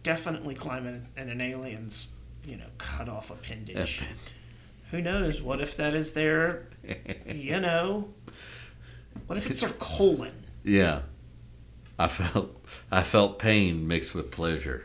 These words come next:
Speaker 2: <laughs>
Speaker 1: Okay, we're moving on. God damn it. Ah-, Ahsoka.
Speaker 2: Yeah, we're,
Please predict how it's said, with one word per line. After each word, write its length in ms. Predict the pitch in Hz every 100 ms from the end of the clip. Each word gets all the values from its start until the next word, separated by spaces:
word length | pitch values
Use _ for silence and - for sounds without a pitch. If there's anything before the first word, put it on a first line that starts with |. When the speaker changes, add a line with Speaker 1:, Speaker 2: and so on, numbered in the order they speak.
| -
Speaker 2:
<laughs> 80 | 113
Speaker 1:
Okay, 600 | 123 117 - 113 - 117
we're 80 | 127
moving 440 | 113 107 - 160
on. 80 | 101
God 520 | 131 107 - - - -
damn 220 | - -
it. 120 | - - - - 101 -
Ah-, 280 | 117 - - - - -
Ahsoka. 640 | 143 - - 143 147 120 110 - - - - - - - - - -
Speaker 2:
Yeah, 320 | 143 147 123
we're, 280 | 107 101